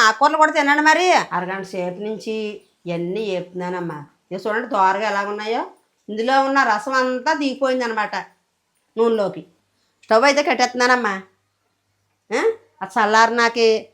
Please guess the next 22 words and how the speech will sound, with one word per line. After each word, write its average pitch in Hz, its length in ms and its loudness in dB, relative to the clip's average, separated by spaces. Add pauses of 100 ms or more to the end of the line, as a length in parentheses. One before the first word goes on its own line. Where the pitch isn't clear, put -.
(140)
ఒక 208 140 -2
అరగంట, 208 280 0 (100)
గంట 202 200 0
టైం 196 220 0
పడుద్ది. 165 300 -2 (100)
చల్లారేటప్పటికి 294 800 2 (120)
ఏమన్నా 277 220 4
పనులు 285 220 4
ఉంటే 285 140 -2
చక్క 294 220 4
పెట్టుకోండి. 226 460 -2
నేనైతే 262 360 2
వంట 254 220 4
చేయాలి 277 320 4
ఇప్పుడు. 185 160 -12 (1900)
కొబ్బరి 160 360 -4
నూనె 226 260 -2 (640)
మరగబెట్టాను 185 580 -4
కదా, 196 240 2
అన్నీ 180 320 -2
వేసి 196 320 -4 (720)
ఏమ్మా 220 160 0